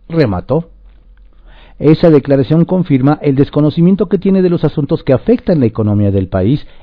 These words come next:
y la falta de información que se allega o le acercan sus funcionarios, que no se atreven a decirle la verdad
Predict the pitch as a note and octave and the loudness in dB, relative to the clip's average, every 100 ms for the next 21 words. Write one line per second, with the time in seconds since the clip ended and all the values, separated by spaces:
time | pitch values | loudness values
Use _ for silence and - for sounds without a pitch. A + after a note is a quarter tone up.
0 | - C#3+ B2 A#2 F#2+ - B2 B2 A2+ G#2 | -4 0 2 2 0 0 0 2 0 0
1 | F#2+ F#2 F#2 F2+ - B2 B2 A#2 G#2+ D#2+ | 0 -4 -6 -6 -4 -4 -2 -2 -2 -4
2 | E2+ G2+ F#2+ A#2+ - _ _ - A2+ A2+ | -2 -2 -2 -6 -12 _ _ -4 0 2
3 | G#2 F#2 F3 F3 D3+ C#3+ D3 - A3 - | 2 2 2 2 2 0 -2 -4 -4 0
4 | G#3+ F3 E3+ G2+ E2 D#2 - _ _ _ | 0 2 2 0 -4 -12 -16 _ _ _
5 | - - - - - F2 C3 G#3 A3+ G#3+ | -20 -20 -20 -10 -4 -2 0 2 0 2
6 | A#3+ A#3 A3 G3+ F3+ G3 F3+ D#3+ C#3 A2+ | 4 6 4 2 2 2 4 4 4 2
7 | B2+ | 0